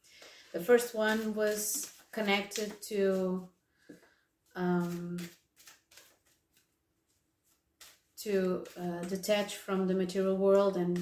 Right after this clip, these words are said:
become perhaps a creator or a mother. The second one was all about, you know, be brave and use your capacity of communicate,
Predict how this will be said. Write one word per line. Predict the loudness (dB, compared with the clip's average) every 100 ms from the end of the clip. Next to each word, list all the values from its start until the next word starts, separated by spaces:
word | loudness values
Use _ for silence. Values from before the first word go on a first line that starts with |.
| -4 -6
become | -6 -4 -2 -2
perhaps | 0 -2 -2 -4
a | -8
creator | -4 0 2 2 0 0
or |
a | 0
mother. | 0 0 0 -4 -6 -14 _ _ _ _ _ _ _ -20 -14
The | -8
second | 0 2 2 0 0
one | 2 2 2
was | 0 0
all | 2
about, | 2 2 -2 -2
you | -4
know, | -2 -2 -4 -10 _ _ _ -20 _ _ _ _ _ _ _ _ _ _ _ -16 -6
be | -2 0 0
brave | 4 4 6 4 2 -4 -6
and | -2 2 2
use | 4 4 4 0 -4 -8 -8
your | -6 -2 -2 -2 -6 _ _ -10
capacity | -8 -4 -4 -4 -4 -2 -2 -2 -4 -8 _ -20 _
of | -4 -2 -2 -4
communicate, | -2 0 0 0 0 0 -2